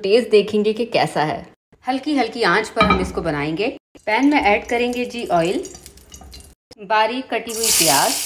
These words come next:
आधी प्याज को जी मैंने डीप फ्राई किया है और आधी को मैंने साइड में करके रखा है और इस प्याज को हम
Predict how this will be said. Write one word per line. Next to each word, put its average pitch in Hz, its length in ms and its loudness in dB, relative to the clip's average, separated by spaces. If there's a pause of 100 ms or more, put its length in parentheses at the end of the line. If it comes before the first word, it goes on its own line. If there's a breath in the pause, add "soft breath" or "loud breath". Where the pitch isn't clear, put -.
(1080)
आधी 202 240 2
प्याज 226 320 4
को 240 160 -4
जी 240 120 -4
मैंने 226 220 4
डीप 175 220 -2
फ्राई 240 260 4
किया 214 280 2
है 240 180 6
और 196 120 6
आधी 180 260 4
को 208 100 -2
मैंने 208 180 -2
साइड 160 260 0
में 196 120 4
करके 196 220 -2
रखा 185 280 -2
है - 260 -6 (280)
और 233 80 -4
इस 254 120 -6
प्याज 165 340 -2
को 208 140 -6
हम 285 240 -2